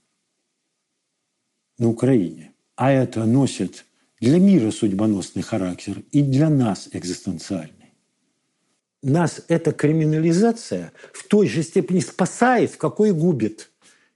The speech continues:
И оторвать сейчас одно от другого нельзя.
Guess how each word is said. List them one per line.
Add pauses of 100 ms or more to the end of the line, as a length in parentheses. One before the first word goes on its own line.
(140)
И
оторвать
сейчас
одно
от
другого
нельзя.